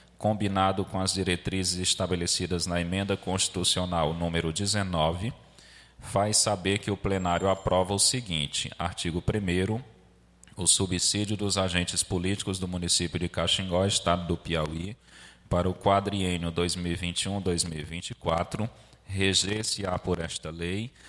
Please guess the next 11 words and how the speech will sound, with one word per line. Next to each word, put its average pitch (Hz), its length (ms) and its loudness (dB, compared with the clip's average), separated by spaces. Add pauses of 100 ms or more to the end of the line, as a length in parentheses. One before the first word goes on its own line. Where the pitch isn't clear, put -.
(200)
que - 120 0
observará 92 760 4
os 95 200 0
ditames 85 560 0
dos 85 200 0
artigos 82 520 0
vinte 82 220 -6
e 73 100 -8
nove, 101 480 -2 (220)
inciso 82 580 0
cinco, - 640 -2